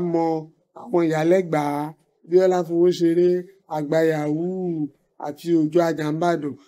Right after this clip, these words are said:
Àwọn náà ẹ̀sẹ̀ tí wọ́n á, tí wọ́n á jẹ́ kí n wá gbé mi débẹ̀ gangan, gan náà mú mi wọnú ẹ̀. Wàláhì, ìgbà tí mo ṣe makeup yẹn, ọlá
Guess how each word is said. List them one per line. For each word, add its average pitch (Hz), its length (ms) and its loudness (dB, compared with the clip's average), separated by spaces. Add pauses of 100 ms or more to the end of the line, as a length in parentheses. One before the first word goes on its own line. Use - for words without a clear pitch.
(100)
Àwọn 156 460 -2
náà 196 180 2
ẹ̀sẹ̀ 175 220 -2
tí - 100 -10
wọ́n 156 140 -2
á, 170 120 -4
tí 180 100 -20
wọ́n 175 140 0
á 170 60 -2
jẹ́ 180 200 -2
kí 180 120 -4
n 165 60 2
wá 170 180 -2 (460)
gbé 190 200 -4
mi 170 140 -2 (360)
débẹ̀ 180 320 2
gangan, 156 280 -4
gan 165 140 -4
náà 180 100 0
mú 185 100 -4
mi 175 140 -2
wọnú 156 380 -2
ẹ̀. 170 120 0 (520)
Wàláhì, 180 380 0
ìgbà 165 200 -2
tí 170 100 -6
mo 208 120 2
ṣe 170 120 4
makeup 170 380 0
yẹn, 147 220 0 (220)
ọlá 196 300 0